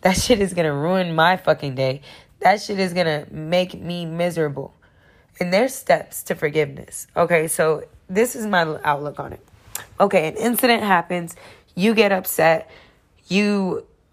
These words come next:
cut ties with whoever it is, no matter what the situation or the fight is.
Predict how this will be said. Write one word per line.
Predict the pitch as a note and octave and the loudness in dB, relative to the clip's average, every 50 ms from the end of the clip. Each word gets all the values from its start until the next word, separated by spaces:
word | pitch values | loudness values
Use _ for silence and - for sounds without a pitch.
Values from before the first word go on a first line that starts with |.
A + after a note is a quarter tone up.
| _ _ _ - | _ _ _ -4
cut | - - A#3+ - - | 2 2 2 2 2
ties | - - G3+ F#3+ F#3 F3+ F#3 F3 | 0 2 4 4 4 4 2 0
with | E3+ D#3+ D#3+ D#3 D#3 | 0 0 0 0 0
whoever | - F3+ F3+ F3+ F#3+ F#3+ F#3 | 0 2 4 4 4 4 2
it | F#3 F3+ | -2 0
is, | F3 F3 E3+ E3+ E3+ E3 E3 - - - _ _ _ _ _ _ _ - | 2 2 2 2 0 -2 -4 -8 -12 -14 _ _ _ _ _ _ _ -8
no | E3 D#3+ E3 E3 | -2 0 0 2
matter | E3+ F3 E3+ E3+ E3 D#3+ | 2 2 2 2 2 2
what | D#3 E3+ E3+ - | 0 0 0 0
the | F#3+ | -4
situation | F3+ - - - D#3+ E3 E3 E3+ D#3+ D#3 - F3 D#3+ | -4 -4 -6 -6 -2 2 2 2 2 2 -2 -4 -4
or | D#3+ D#3 | -4 -2
the | D3+ D#3 | -2 0
fight | - E3 D3+ D3 C#3+ | 2 4 4 4 2
is. | C#3+ D3 D3 C#3+ | -2 -4 -4 -6